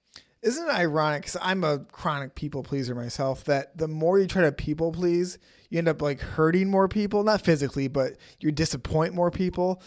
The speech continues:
'Cause in your book, you talked about your third day out of dental school, you tried to pull a molar on an executive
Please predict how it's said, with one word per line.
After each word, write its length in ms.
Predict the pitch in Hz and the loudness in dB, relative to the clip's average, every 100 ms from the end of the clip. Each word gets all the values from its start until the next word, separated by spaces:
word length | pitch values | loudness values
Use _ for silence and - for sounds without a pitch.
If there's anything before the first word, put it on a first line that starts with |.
| - | -10
'Cause 180 | - 196 | -2 0
in 160 | 214 208 | 2 4
your 120 | 196 | 6
book, 220 | 214 208 | 6 4
you 60 | 185 | 4
talked 280 | 180 170 | 6 4
about 420 | 175 151 139 135 - - _ | 4 6 6 4 -2 -20 _
your 120 | 160 | -2
third 360 | 156 - 180 165 | 0 4 4 4
day 240 | 160 156 | 6 6
out 160 | 143 143 | 4 2
of 240 | 139 139 | 0 -2
dental 240 | 151 160 143 | 0 0 0
school, 240 | - 147 | -2 -4
you 60 | 135 | -2
tried 180 | 165 147 | 0 -2
to 80 | |
pull 300 | 127 160 147 | -2 0 2
a 40 | 139 | 2
molar 420 | 143 160 170 143 | 4 6 8 6
on 80 | 135 | 0
an 60 | |
executive 800 | 135 131 156 - 143 123 123 - | -2 2 4 4 0 -2 -4 -10